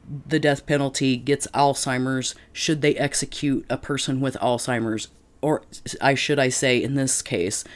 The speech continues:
should they execute somebody with mental illness? Which we will get into that after the case details. And, uh, I will answer that if I have, like, the same feelings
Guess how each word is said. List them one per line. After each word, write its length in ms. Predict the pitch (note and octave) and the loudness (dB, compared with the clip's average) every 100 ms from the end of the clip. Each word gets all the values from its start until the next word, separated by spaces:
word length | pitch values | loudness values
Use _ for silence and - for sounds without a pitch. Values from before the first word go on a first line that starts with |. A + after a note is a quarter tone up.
| - - - | -20 -20 -14
should 420 | - - - E3 | -8 -6 -2 0
they 180 | D3 C#3+ - | 2 2 2
execute 640 | G3+ - - - E3 - | -2 -2 -6 -2 -2 0
somebody 380 | - C#3+ C3+ C3 | 0 0 2 2
with 220 | B2 A#2+ | 0 -2
mental 340 | B2 A#2 B2 - | -2 -2 -4 -4
illness? 580 | A#2+ A2 E2+ C#2+ - - - | 0 0 0 -2 -4 -4 -8
Which 240 | B2 - | -10 -4
we 120 | C3 B2 | -2 0
will 140 | C#3 | 0
get 160 | B2+ C#3+ | 2 0
into 220 | C3 C#3 | 0 0
that 240 | C3+ C3 | 2 4
after 280 | A#2+ B2+ - | 2 0 -2
the 80 | B2 | -8
case 340 | - B2 A2+ | -4 -2 -2
details. 720 | - D3 D#3+ F#3+ F3 F3 F3 - - - - - - | -6 -8 -4 2 4 4 0 -6 -16 -18 -18 -20 -8
And, 420 | C3+ C3+ C3+ C3+ - | -2 0 4 4 4
uh, 280 | B2 A#2+ A#2 | 0 -2 0
I 120 | B2+ | 0
will 200 | C#3+ D#3+ | 0 -2
answer 640 | - G#2 G2+ - A2+ G#2 - _ - - - - | -2 -2 0 0 0 -2 -8 _ -20 -20 -20 -2
that 260 | C#3 B2 - | 0 2 0
if 160 | C3 | -2
I 140 | C3+ C3+ | 0 0
have, 400 | C#3 C3+ B2+ C3 | 2 0 0 -2
like, 220 | C3 - | -4 -2
the 100 | C3+ | -2
same 280 | - C3 B2 | 0 0 -2
feelings 760 | - D3+ D3 D#3 D#3 D#3 - | -2 0 2 6 6 4 0